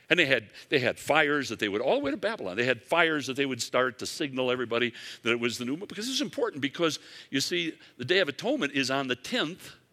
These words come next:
of Tishri. So it's pretty important to decide what is the first of Tishri. Does that make sense to you?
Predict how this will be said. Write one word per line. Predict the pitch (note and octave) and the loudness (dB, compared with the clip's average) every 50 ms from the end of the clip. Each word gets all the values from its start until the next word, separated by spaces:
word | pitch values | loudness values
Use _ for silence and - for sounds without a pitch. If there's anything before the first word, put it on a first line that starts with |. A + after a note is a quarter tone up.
| _ _ _ _ _ | _ _ _ _ _
of | - C3 - | -10 -8 -6
Tishri. | - - C#3 - - - - - - - _ _ _ _ _ _ _ _ _ _ _ _ _ _ _ - | -4 -2 -2 -2 -4 -6 -8 -14 -20 -20 _ _ _ _ _ _ _ _ _ _ _ _ _ _ _ -4
So | - F3 E3 | 0 0 0
it's | C3+ - | 2 0
pretty | - A3+ B3 A3+ F3+ D3 C#3+ - - | 0 0 2 2 0 -2 -4 -6 -8
important | C3+ C3+ - G3+ G#3+ G3+ F3 C#3+ | -8 -2 2 4 4 4 2 -2
to | C#3+ | -4
decide | D3 C#3 D#3+ D3+ C#3+ D3 D3 D3+ C#3+ | -4 0 2 4 4 4 4 2 2
what | D3+ D3 C#3+ C#3 | 0 0 2 2
is | C#3 C#3+ B2+ A#2+ | 2 0 0 0
the | A2+ C#3+ C#3+ D3 C#3+ - _ _ _ | 2 2 2 2 2 -4 _ _ _
first | _ - - C4 C#4+ C4 - - - - - - _ _ - | _ -8 -2 0 0 0 0 -2 -6 -10 -14 -20 _ _ -6
of | G#2+ G2 - | -6 -4 -2
Tishri. | - A#2+ - - - D#2 | -2 -2 -2 -2 -4 -6
Does | - - _ _ _ _ | -12 -20 _ _ _ _
that | G#2+ A2+ | 0 0
make | A#2+ A#2+ A#2 | 0 0 -2
sense | - C3 C3+ C3 | -4 -6 -6 -4
to | - D#3 | -2 -2
you? | D3 D3+ E3 | -2 -2 -4